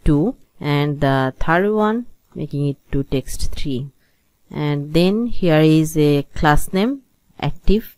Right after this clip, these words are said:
so we need to add this class name only with the first one. Going to the first one, from advanced class name, with this class name just press a space, then paste it.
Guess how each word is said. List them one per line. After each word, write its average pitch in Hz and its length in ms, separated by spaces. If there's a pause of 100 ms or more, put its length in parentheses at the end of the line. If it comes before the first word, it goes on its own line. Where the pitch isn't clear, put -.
(100)
so 147 520
we 170 120
need 156 180
to - 120
add 147 320
this 143 360
class 202 360
name 170 300
only 160 340
with 151 240
the 143 80
first 156 380
one. 139 340 (300)
Going 151 240
to 160 100
the 147 120
first - 380
one, 208 280 (320)
from 135 440
advanced 170 840
class 147 320
name, 185 240 (200)
with 156 220
this 151 160
class 190 380
name 214 320 (100)
just - 480 (320)
press 156 380
a 143 260
space, - 720 (380)
then 135 520 (320)
paste - 300
it. - 320